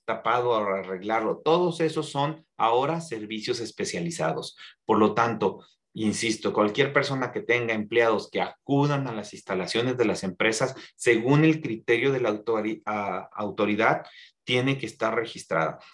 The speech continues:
Tenemos algunos problemas. Por ejemplo, hay, hay empresas que están diciendo, "Bueno, todo el que entre aquí a la empresa tiene que traer su registro", ¿sí? Oye, pero yo no tengo empleados, yo soy el patrón y el,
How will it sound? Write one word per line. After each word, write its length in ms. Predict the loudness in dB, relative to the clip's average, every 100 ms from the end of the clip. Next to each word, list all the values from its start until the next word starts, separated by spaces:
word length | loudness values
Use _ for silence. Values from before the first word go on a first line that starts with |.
| -2
Tenemos 360 | 2 4 4 4
algunos 360 | 0 0 -4
problemas. 600 | 0 0 2 2 -2 -4 _ _ _ -10
Por 120 | -8
ejemplo, 340 | -8 -8 0
hay, 180 | 0 0 -2
hay 180 | 0
empresas 500 | 0 0 0 0 -2
que 80 | -8
están 200 | -10 -8
diciendo, 340 | -6 -4 -2 0
"Bueno, 420 | 2 2 0 -4 _ _
todo 320 | 4 6 6 4
el 120 | 0
que 140 | -2
entre 220 | -2 -2
aquí 200 | -2 0
a 40 | 0
la 80 | 0
empresa 460 | -2 -2 -2 -4
tiene 260 | -6 -6 -6
que 100 | -6
traer 500 | -2 2 2 0 -4 _
su 220 | -6 -4
registro", 920 | -2 -4 -4 -4 -4 -4 -2 -2 -2 -12 _ _ _
¿sí? 340 | -6 -6 -6 -14 -20 _
Oye, 420 | -2 0 2 0 2
pero 220 | 2 2
yo 260 | 2 0 0
no 200 | 0 0
tengo 260 | 0 0
empleados, 720 | -2 0 2 2 0 -2 -8
yo 220 | -4 -2 -2
soy 340 | 0 -2 0
el 140 | -2
patrón 480 | -4 -6 -2 0 0
y 260 | -2 -2 -2
el, 600 | -2 -2 -6 -6 -6 -8